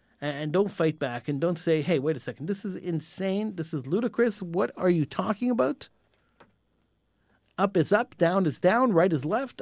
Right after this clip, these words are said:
Uh, you know, what are you talking about? But people aren't doing that.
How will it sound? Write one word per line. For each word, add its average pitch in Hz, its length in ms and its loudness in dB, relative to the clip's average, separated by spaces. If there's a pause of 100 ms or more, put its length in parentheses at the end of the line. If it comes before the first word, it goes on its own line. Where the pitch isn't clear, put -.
Uh, 170 180 -4 (920)
you 185 80 -2
know, 180 100 0
what 208 220 8
are 294 40 6
you 214 140 6
talking 233 480 -2
about? - 380 -8 (2500)
But 165 100 -20
people 175 260 -4
aren't 165 160 -2
doing 170 260 -2
that. - 340 -18